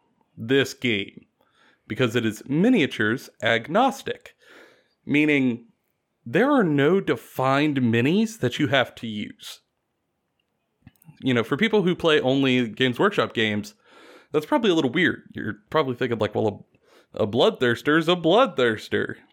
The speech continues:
and a tree lord's a tree lord," but not the case here.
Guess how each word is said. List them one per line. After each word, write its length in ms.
and 180
a 80
tree 260
lord's 440
a 80
tree 260
lord," 400
but 200
not 320
the 40
case 260
here. 240